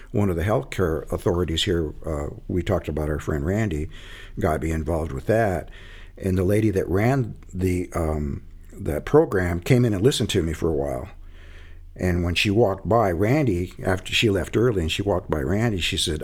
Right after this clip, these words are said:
"I, I didn't think this was gonna be like that." <laughs> So my, my ability to go to a twelve-step meeting and emote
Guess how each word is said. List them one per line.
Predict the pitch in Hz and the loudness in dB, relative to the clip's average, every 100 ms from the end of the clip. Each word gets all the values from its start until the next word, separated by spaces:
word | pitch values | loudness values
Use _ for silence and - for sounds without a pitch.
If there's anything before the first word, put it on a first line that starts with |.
| - | -6
"I, | 92 | -6
I | - 104 | 0 2
didn't | 110 90 | 2 0
think | 87 | -2
this | - 82 | -2 -2
was | 80 | -2
gonna | 87 76 | -2 -2
be | 90 | 0
like | 92 67 - | -2 -4 -6
that." | - - - - - 679 719 - | -8 -8 -14 -2 -2 0 -2 -2
<laughs> | - 147 151 151 139 143 131 - 131 - 123 - - 123 - - | 2 2 4 2 2 -4 -6 -8 -8 -6 -6 -8 -8 -10 -10 -2
So | - 117 104 101 101 98 - | 2 4 4 4 2 -2 -8
my, | 110 113 127 123 123 117 - - - - - - - - - - | 2 4 6 4 2 0 -6 -16 -16 -18 -18 -18 -18 -18 -12 2
my | 120 120 | 4 6
ability | 113 147 170 147 | 6 6 6 6
to | 123 | 4
go | 113 131 | 6 6
to | 127 104 | 6 2
a | |
twelve-step | 95 135 117 - 95 - | 2 2 2 4 0 2
meeting | 107 120 92 87 87 - - - - | 4 4 4 0 -2 -6 -16 -18 -2
and | 104 107 | 2 4
emote | 107 113 123 98 87 | 4 6 6 4 0